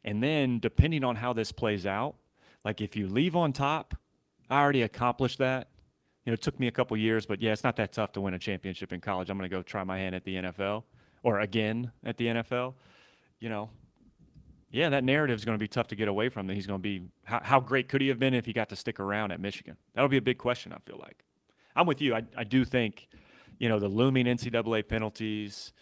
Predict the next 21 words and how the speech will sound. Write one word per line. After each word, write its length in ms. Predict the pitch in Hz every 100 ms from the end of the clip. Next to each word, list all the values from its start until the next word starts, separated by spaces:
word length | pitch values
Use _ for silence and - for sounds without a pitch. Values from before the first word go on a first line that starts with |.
| _ _ -
the, 320 | 104 107 101
um, 520 | 101 95 92 90 92 - _ _ _ _ _ _ _ _ - -
just 320 | 139 - 113
dealing 360 | 113 143 156 110
with 140 | 95
that. 280 | 85 - - - -
I 40 | 110
mean, 140 | 120
coaches 420 | - 170 175 135
nonstop 640 | - 123 127 135 131 151 131
are 60 | 110
just 160 | 110
gonna 140 | 123 107
be 100 | 110
like, 320 | 107 - - - - - - - - - -
especially 500 | - 240 240 160 110
in 80 |
his 180 | 101 101
case, 440 | - - - - - - -
because 260 | - 135 113
Michigan, 640 | 135 190 151 123 110 104